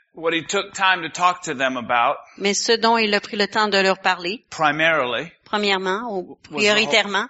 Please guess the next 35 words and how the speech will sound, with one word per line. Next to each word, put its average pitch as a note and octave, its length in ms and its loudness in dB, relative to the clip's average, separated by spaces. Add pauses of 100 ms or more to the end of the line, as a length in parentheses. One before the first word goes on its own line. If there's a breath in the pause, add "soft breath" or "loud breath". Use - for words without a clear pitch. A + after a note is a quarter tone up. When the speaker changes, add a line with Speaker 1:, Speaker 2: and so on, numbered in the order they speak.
(120)
Speaker 1:
was C#3 180 -14
the C3+ 100 -14
Holy C3+ 240 -6
Spirit. E3 340 -10
Speaker 2:
c'était F#3+ 260 -8
le F3+ 40 -2
Saint-Esprit. F#3 640 -6 (240)
Speaker 1:
It's C#3+ 160 -4
when D#3+ 220 0
he F#3+ 260 0
started F3 480 2
really F3 560 -2 (140)
introducing D#3 840 -4
them G#2+ 360 -6 (300)
to C3 140 -10
the B2+ 80 -2
Holy A#2 260 -4
Spirit. G#2 400 -6
Speaker 2:
C'est - 220 -2
là A3 100 2
qu'il A3 140 -4
a G3+ 40 0
commencé G#3 380 0
à G#3 60 2
vraiment G#3 240 0
le-, G#3 280 -2
leur F#3+ 280 -2
présenter G#3 640 -2
le F#3+ 80 -4
Saint-Esprit. - 580 -8 (120)
Speaker 1:
And F3 140 2
what C4 160 6
he's A3 160 2
saying B3 500 2
here C3 420 2